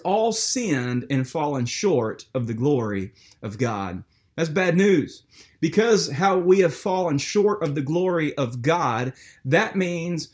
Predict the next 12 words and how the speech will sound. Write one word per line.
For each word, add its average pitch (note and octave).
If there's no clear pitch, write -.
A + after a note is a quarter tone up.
without D#3
a C#3+
Savior, B2+
our E3
eternal E3
destination D3
is B2
a A#2+
real C#3
place A#2+
called C3
hell, A2+